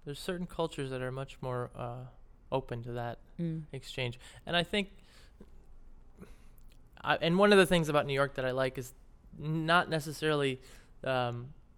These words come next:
Speaker 1: there's a lot of i-, immigrants and diversity here, so you'll still come across people like that just being in a city
Speaker 2: Yeah.
Speaker 1: with so many immigrants, that they bring that culture and they bring that, um, like, I went to a, I was,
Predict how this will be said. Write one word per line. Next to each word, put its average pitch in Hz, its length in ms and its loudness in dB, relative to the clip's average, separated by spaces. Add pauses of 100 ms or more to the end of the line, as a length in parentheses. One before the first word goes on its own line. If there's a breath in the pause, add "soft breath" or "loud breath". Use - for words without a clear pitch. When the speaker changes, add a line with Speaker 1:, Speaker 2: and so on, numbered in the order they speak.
(200)
Speaker 1:
there's 160 180 4
a 180 40 4
lot 170 180 8
of 156 100 2 (560)
i-, - 100 -6 (240)
immigrants 156 440 0
and 131 200 -8
diversity 135 520 0
here, 127 140 -2
so 127 140 -8
you'll 131 200 -4
still 165 300 -4
come 151 220 -4
across 139 500 0
people 147 280 -6
like 123 220 -4
that 127 160 -2
just 123 240 -12
being 135 260 0
in 123 100 -6
a 120 60 -8
city 127 260 -6
Speaker 2:
Yeah. - 60 -2
Speaker 1:
with - 160 -6
so 127 220 -8
many 123 180 -8
immigrants, 120 500 -8 (400 loud breath)
that - 140 -10
they 127 100 -2
bring 131 360 -2
that 120 200 -4
culture 123 360 -6
and 120 100 -6
they 120 60 -8
bring 120 300 -6
that, 117 200 -6 (100)
um, 123 320 -8 (340 loud breath)
like, 147 100 0
I 156 80 10
went 156 180 4
to 143 140 2
a, 127 140 6
I 131 180 0
was, 123 260 -10